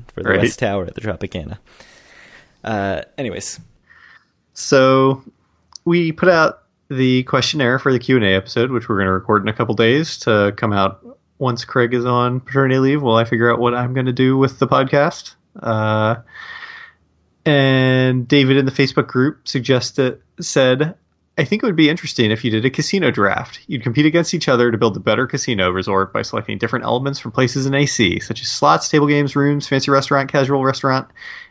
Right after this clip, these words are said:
Speaker 2: entertainment activities, pool, shopping, staff, et cetera. There should probably be a limit on how many draft choices you can make from one particular property, maybe two. You could then do a poll on the page to see which resort lis-, listeners would rather stay at."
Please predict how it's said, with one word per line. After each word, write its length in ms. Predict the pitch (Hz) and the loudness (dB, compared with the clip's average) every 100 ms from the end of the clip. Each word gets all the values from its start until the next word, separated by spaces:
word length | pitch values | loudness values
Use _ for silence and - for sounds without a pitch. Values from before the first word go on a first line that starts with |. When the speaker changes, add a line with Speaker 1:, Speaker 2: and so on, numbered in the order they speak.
| - | 0
Speaker 2:
entertainment 440 | 123 120 135 131 | 0 2 2 2
activities, 560 | 131 - 135 127 131 131 | -2 -2 0 2 0 -2
pool, 380 | - 135 131 | 0 4 4
shopping, 420 | 131 131 123 139 131 | 2 0 0 -2 -6
staff, 380 | - 127 127 | -2 0 0
et 100 | 135 | -4
cetera. 460 | - 127 - - - - - - - _ | -2 -2 -2 -4 -8 -12 -20 -20 -20 _
There 80 | 117 | -2
should 140 | 127 | 0
probably 200 | 127 131 | 2 2
be 80 | 123 | 2
a 60 | 113 | 2
limit 240 | 123 135 | 2 0
on 120 | 120 | 0
how 120 | 117 131 | 0 -2
many 160 | 147 | -4
draft 340 | 139 143 135 - | -2 -2 -2 -4
choices 320 | 131 127 127 | -6 -6 -8
you 60 | |
can 100 | 127 | -4
make 140 | 117 113 | -4 -4
from 140 | 113 | -2
one 160 | 104 113 | -2 -2
particular 380 | - 120 143 143 | -4 -6 -4 -2
property, 540 | 131 101 110 113 135 | 0 -2 -2 -8 -10
maybe 260 | - 113 123 | -2 0 0
two. 400 | - 110 92 110 - _ - | 0 2 2 -2 -10 _ -8
You 80 | 123 | -2
could 120 | 113 | 0
then 100 | 113 | 2
do 120 | 127 | 4
a 60 | 123 | 2
poll 220 | 127 123 | 4 2
on 60 | 123 | 2
the 80 | |
page 220 | 123 120 110 | 0 0 0
to 80 | |
see 140 | 113 120 | 0 0
which 180 | 113 123 | 0 0
resort 380 | 113 117 117 | 0 0 0
lis-, 240 | 143 127 - - | -4 -4 -6 -4
listeners 380 | 160 - 135 127 | 0 0 0 0
would 100 | 120 | 2
rather 240 | 110 117 117 | 2 2 -2
stay 260 | - - | -4 -6
at." 220 | - - | -6 -10